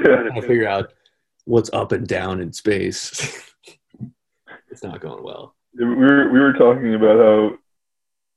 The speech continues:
Speaker 2: I don't know if it's, if we started before or after that discussion started, but I'm trying to order some Fruit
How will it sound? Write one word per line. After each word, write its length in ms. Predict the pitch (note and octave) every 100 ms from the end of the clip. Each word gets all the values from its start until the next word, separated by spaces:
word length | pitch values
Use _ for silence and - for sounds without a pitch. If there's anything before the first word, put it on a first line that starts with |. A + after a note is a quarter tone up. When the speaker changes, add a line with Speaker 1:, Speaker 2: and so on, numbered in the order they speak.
| _
Speaker 2:
I 40 | B2
don't 80 |
know 80 | C#3
if 200 | C3+ A#2 -
it's, 100 | _ _ -
if 100 | A#2
we 100 | G#2+ -
started 360 | G#2+ A2 G#2+
before 580 | G#2+ G#2 A2 A2 A2 G#2
or 100 | G#2
after 320 | G#2 A2 G#2 - A2
that 140 | G2+ - _ _ _ _ _
discussion 460 | _ G#2 - G#2 -
started, 360 | G#2 G2 G2+
but 260 | G2+ G2+ - _ _ _ - _ _ _ _ _ _
I'm 80 | A#2+
trying 200 | A#2 D#3+
to 40 | C#3+
order 220 | C#3+ C#3+ C#3
some 120 | A#2+
Fruit 200 | C#3